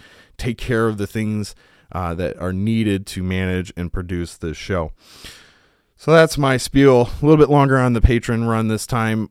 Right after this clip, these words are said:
but there's so much to it, and it's such a, uh, wonderful opportunity to just come together and form this beautiful community of like-minded Christ followers. And, and the beautiful thing is, is you don't have to be a Lutheran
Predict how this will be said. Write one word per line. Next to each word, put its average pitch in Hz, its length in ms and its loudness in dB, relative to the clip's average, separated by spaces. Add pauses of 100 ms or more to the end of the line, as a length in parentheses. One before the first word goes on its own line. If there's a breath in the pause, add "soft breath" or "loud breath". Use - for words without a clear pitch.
but 110 360 -2
there's 117 400 0
so - 280 0
much 135 360 -2
to 117 300 0
it, 101 260 -2
and 104 320 -4
it's 104 200 -6
such - 360 -2
a, 110 240 2
uh, 92 340 -2
wonderful 104 1200 0 (1040 loud breath)
opportunity 107 800 -2
to 95 240 -6
just 92 280 -12
come 107 220 -2
together 92 360 -2
and 90 280 -8
form 101 400 -10
this 87 180 -12
beautiful 95 480 -12
community 85 720 -8
of 82 400 -8 (460)
like-minded 90 500 -6
Christ 87 280 -4
followers. 80 420 -4
And, 98 180 -4
and 98 240 -6
the 92 60 -8
beautiful 113 440 0
thing 101 160 -4
is, 92 140 -6
is 92 120 -12
you 120 60 -8
don't 147 120 -6
have 117 100 -4
to 104 80 -16
be 87 80 -6
a 78 80 -6
Lutheran 95 580 -4